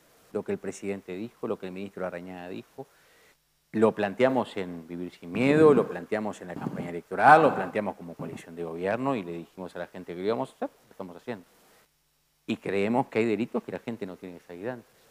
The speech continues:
Y estamos haciendo un enorme trabajo dentro de las cárceles para que la gente se rehabilite, que sería un capítulo como para estar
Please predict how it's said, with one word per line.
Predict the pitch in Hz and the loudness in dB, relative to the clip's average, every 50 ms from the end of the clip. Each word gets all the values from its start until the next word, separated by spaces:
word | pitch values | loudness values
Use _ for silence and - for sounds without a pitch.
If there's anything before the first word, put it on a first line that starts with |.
| _ _ _ _ _ - | _ _ _ _ _ -10
Y | - | -10
estamos | - - - 90 98 98 92 | -10 -8 -6 -6 -6 -4 -6
haciendo | 95 87 - 104 95 90 85 | -8 -8 -8 -10 -10 -10 -10
un | 85 85 | -10 -10
enorme | 85 90 101 104 101 107 110 | -8 -6 -6 -4 -4 -6 -8
trabajo | - - 107 107 117 117 - - 95 87 | -4 0 2 2 2 2 0 -4 -10 -8
dentro | 90 92 98 - | -8 -8 -8 -6
de | 120 131 | -6 -6
las | 127 | -6
cárceles | - 127 123 - - 170 | -6 -8 -8 -8 -10 -12
para | - - 90 85 | -10 -10 -10 -10
que | 87 | -12
la | 87 85 | -12 -16
gente | - - 92 87 - 101 | -16 -18 -16 -14 -12 -12
se | - 98 | -10 -12
rehabilite, | 87 85 85 87 90 101 131 143 - - 101 - - _ _ _ _ _ _ _ _ _ _ - | -12 -12 -14 -14 -10 -8 -8 -8 -8 -8 -12 -14 -14 _ _ _ _ _ _ _ _ _ _ -10
que | - 98 | -10 -8
sería | - 101 95 104 113 | -6 -6 -4 -2 -2
un | 113 120 | -2 -2
capítulo | - 127 120 - 120 - - 156 82 | -2 -4 -4 -4 -4 -4 -2 -4 -2
como | 85 98 85 | -4 -6 -8
para | - - 80 80 | -6 -8 -10 -8
estar | - - 92 | -8 -10 -12